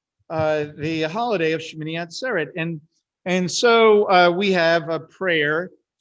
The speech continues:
for rain, prayer for rain. That is the big thing on Shmini Atzeret. Now, you know, on the seventh day, right? Prayer for pouring out, prayer for rain.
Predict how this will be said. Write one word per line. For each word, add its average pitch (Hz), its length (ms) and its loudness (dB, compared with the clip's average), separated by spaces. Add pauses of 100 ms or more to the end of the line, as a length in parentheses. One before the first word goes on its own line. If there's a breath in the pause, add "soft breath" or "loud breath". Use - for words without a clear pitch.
for 196 460 0
rain, 202 600 -4 (460)
prayer 226 320 0
for 220 160 -2
rain. 170 180 0
That 202 160 2
is 175 140 -2
the 180 100 -6
big 185 340 -10
thing 165 460 -6
on 170 320 0
Shmini 170 540 -8
Atzeret. 143 460 -6
Now, 175 300 -4 (400)
you 214 120 2
know, 240 140 6
on 240 100 6
the 240 100 2
seventh 302 580 4
day, 131 420 0 (200)
right? 208 460 0 (420)
Prayer 180 520 0
for 180 220 -6 (160)
pouring 180 420 0
out, 175 300 -4
prayer 175 220 -2
for 170 200 -8
rain. 175 400 -6